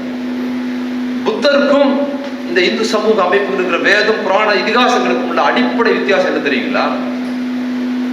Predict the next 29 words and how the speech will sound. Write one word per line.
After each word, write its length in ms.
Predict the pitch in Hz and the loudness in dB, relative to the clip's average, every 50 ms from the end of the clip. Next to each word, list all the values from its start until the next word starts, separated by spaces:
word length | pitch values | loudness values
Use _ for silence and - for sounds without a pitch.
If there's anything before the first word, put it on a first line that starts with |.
| 247 254 247 254 254 254 247 254 247 | -2 -2 -2 -2 -2 -2 -2 -2 0
பாரதம், 580 | - - 240 269 277 254 254 - - 233 - - | 0 2 2 2 2 2 2 2 2 2 2 2
மகாபாரதம் 680 | - - 262 277 277 - - 220 214 214 220 - - | 2 2 2 2 2 2 2 2 2 2 2 2 2
என்ன 140 | 170 - - | 2 0 0
சொல்லுது 400 | - - 185 - - - 123 120 139 | 0 0 -2 0 0 -2 0 2 2
அப்படின்னா, 360 | 131 - - - - - - - - - - | 2 2 0 0 0 0 0 0 -2 -2 2
போர் 280 | 233 262 302 320 302 277 | 4 4 6 6 4 4
பண்ண 160 | - - - | 2 2 2
சொல்லுது. 340 | - - - - - - - - - - - - - - - - - - | 0 -2 -2 -4 -4 -6 -6 -6 -6 -6 -6 -6 -4 -4 -4 -4 0 0
மகாபாரத 600 | - - - 233 247 247 233 233 233 233 214 - | 0 2 2 2 4 4 4 4 2 2 2 2
கதையை 300 | 196 196 220 240 226 233 | 2 4 4 4 4 4
போர், 280 | 233 220 220 220 - | 4 6 6 6 6
யாரோட 380 | - 185 196 247 277 277 262 254 | 4 4 4 4 4 4 4 2
போர்? 280 | - - - - - - | 2 2 2 2 2 2
மகாபாரதம் 540 | - - 202 226 226 185 190 185 175 180 | 0 2 2 2 2 2 2 2 2 2
என்ன 140 | - 170 175 | 2 2 2
பாகிஸ்தானுக்கும் 1120 | 165 - 151 196 202 202 190 - - 170 156 151 151 135 180 185 180 156 131 - - - - | 2 2 2 2 2 0 -2 -2 0 0 0 0 0 2 2 2 2 2 2 -2 -2 0 0
பாரதம் 360 | 160 180 196 185 - 160 135 | 2 2 4 2 2 2 2
நடந்த 240 | 123 123 123 123 123 123 120 | 2 0 0 -2 -2 -2 0
போரா? 240 | 117 113 - 123 127 - - - - - - - - - - - | 0 0 2 0 0 -2 -4 -4 -6 -6 -4 -4 -4 -6 -4 -4
அன்னைக்கு 240 | 139 165 180 180 196 | -2 0 2 2 2
என்ன 120 | 208 190 | 2 0
முஸ்லீமே 340 | - - - 226 220 220 214 | 0 0 2 2 4 4 2
கிடையாது. 300 | 156 151 123 107 - - - - - | 2 0 0 -2 -2 -2 -4 -4 -2
யார், 260 | - 151 180 185 185 - | 0 0 2 2 2 2
யாருக்கு 320 | - - 269 285 277 247 | 2 2 2 2 2 2
யாருக்கு 240 | 240 214 208 - - | 2 2 2 0 0
நடந்த 220 | - 156 - - | 0 0 0 -2
போர் 200 | - 123 127 131 | 0 0 0 0
அது? 220 | - 127 - - | -2 -2 -4 -4